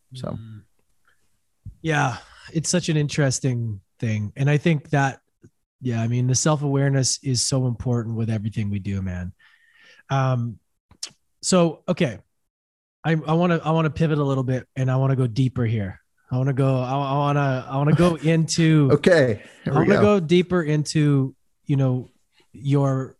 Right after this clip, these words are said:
Speaker 2: podcast, Preacher Boy podcast. And I wanna talk about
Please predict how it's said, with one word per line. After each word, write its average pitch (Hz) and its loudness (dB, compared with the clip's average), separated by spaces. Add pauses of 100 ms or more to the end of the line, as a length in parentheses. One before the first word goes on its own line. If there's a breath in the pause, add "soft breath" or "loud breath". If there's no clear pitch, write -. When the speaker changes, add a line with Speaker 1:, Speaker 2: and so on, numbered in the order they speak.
Speaker 2:
podcast, 117 -6 (180)
Preacher 147 -2
Boy 131 -4
podcast. 107 -6
And 147 0
I 147 2
wanna 160 0
talk 151 -2
about 127 0